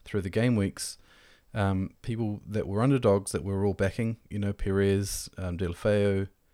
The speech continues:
they haven't turned up. So, um, those guys have been transferred out as people try to wiggle,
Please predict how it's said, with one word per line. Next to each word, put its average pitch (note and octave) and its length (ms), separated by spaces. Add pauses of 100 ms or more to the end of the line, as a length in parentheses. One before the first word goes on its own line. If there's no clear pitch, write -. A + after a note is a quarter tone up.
(240)
they G2+ 100
haven't G#2 300
turned G2+ 220
up. - 280 (220)
So, G2 360 (400)
um, G2 280
those A#2 200
guys G#2+ 200
have - 80
been F#2 120
transferred F#2 460
out F2 260
as - 180
people G2+ 280
try F#2 200
to F#2+ 80
wiggle, F#2 460